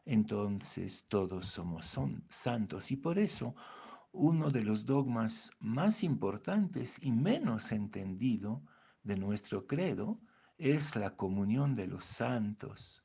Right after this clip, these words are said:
la comunión de toda la humanidad, la comunión de la humanidad con el cosmos entero,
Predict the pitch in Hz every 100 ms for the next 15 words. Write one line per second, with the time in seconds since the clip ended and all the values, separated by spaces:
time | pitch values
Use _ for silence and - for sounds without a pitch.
0 | _ _ - - - - 117 - 127 113
1 | 120 123 160 170 139 104 - 147 156 139
2 | 120 110 101 90 90 90 95 123 139 -
3 | - _ _ _ - - - 123 139 139
4 | 127 127 139 180 147 131 117 117 113 107
5 | 107 107 123 151 151 - 101 104 104 104
6 | 120 120 - 107 107 - 95 95 135 151
7 | 147 131